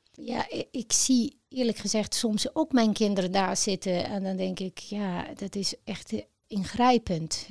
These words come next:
En, eh, ve-, da-, dan beleef ik ook met hun mee, eh, maar probeer ik ook daarachter te laten en, eh, maar af te sluiten v-, na mijn werkdag. Het is niet altijd ma-, moeil-, makkelijk, je blijft een mens. Maar nogmaals, je krijgt voldoening als de patiënt ook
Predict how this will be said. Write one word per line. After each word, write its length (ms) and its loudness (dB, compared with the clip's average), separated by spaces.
En, 260 -4
eh, 180 -4
ve-, 480 -6
da-, 240 -6
dan 220 -2
beleef 340 2
ik 140 -4
ook 220 -2
met 180 0
hun 260 4
mee, 380 0
eh, 280 -2
maar 200 -2
probeer 440 0
ik 120 -8
ook 240 -2
daarachter 500 -2
te 140 -4
laten 480 -4
en, 240 -6
eh, 160 -10
maar 160 -14
af 120 -6
te 100 -10
sluiten 460 -6
v-, 100 -20
na 220 -6
mijn 360 -4
werkdag. 560 0
Het 140 -10
is 140 -4
niet 220 -2
altijd 260 -2
ma-, 320 -2
moeil-, 440 0
makkelijk, 460 -4
je 120 -6
blijft 320 0
een 100 -4
mens. 380 -4
Maar 300 -4
nogmaals, 580 2
je 80 0
krijgt 300 0
voldoening 640 2
als 200 -6
de 100 -6
patiënt 500 -4
ook 320 -2